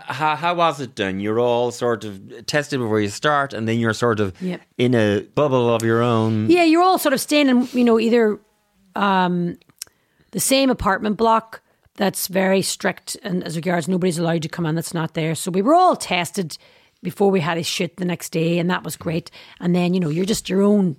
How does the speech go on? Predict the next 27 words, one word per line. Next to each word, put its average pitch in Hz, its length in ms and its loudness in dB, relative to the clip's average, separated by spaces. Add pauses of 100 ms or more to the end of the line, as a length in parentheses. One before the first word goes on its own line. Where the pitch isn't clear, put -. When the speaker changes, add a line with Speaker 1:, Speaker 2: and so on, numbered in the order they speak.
Speaker 2:
common 156 300 -4
sense 156 320 -2
and 175 80 -4
discretion. 156 480 -4
And 175 140 0 (380)
people, 262 220 0
I 220 60 0
think, 202 240 -2
that 185 120 -4
maybe 185 200 2
did 180 280 0
bend 202 260 2
the 196 80 0
rules 196 480 2 (420)
once 196 240 -2
or 190 40 -2
twice 185 460 -2 (580)
tested 175 360 -4
positive, 160 480 -4 (280)
or 185 400 0 (260)
there - 80 -6
was 170 100 -2
a 175 80 -2
bogey 170 440 0
test 180 420 -2
and 170 120 -6
it - 100 -8